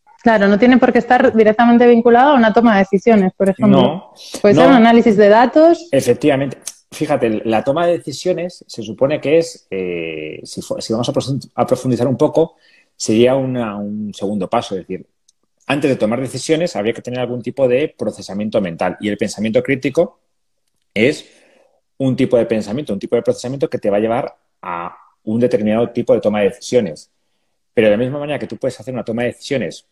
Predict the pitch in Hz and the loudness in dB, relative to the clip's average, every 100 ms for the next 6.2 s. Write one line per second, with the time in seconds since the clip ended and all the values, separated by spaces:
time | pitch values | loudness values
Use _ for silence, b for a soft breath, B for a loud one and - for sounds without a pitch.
0 | _ - 98 107 110 - 104 110 110 107 | _ -4 -2 -2 -4 -4 -4 -2 -2 -4
1 | 104 104 104 - 101 98 101 98 - 104 | -6 -4 -6 -8 -10 -8 -8 -10 -4 -2
2 | 123 117 98 _ - - - 92 135 - | 0 0 -2 _ -20 -14 -4 -2 -2 -6
3 | 165 - 90 80 - 127 131 147 117 - | -6 -6 -6 -6 -2 -2 -2 -2 -4 -4
4 | 82 82 92 95 127 180 _ _ - 104 | -4 0 2 2 -2 -6 _ _ -16 -6
5 | 98 95 - 101 90 104 104 - 123 - | -4 -4 -4 -6 -6 -6 -6 -6 -6 -6
6 | 147 | -14